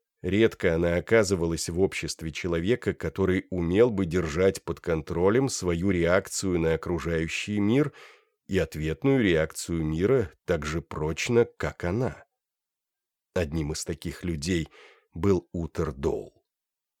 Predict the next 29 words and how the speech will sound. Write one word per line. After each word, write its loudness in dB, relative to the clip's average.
Поэтому-то 2
они 0
и 0
уважали -2
друг -8
друга. -12
Просто 0
и -6
неулыбчиво 0
говорить 0
с -4
кем-то, 2
кто 0
обращается 2
с -8
тобой -2
так 2
же, -4
как -8
ты -6
с -6
ним. -4
Большинство -4
людей, 0
столкнувшись 2
с -8
таким 2
её 6
отношением, 4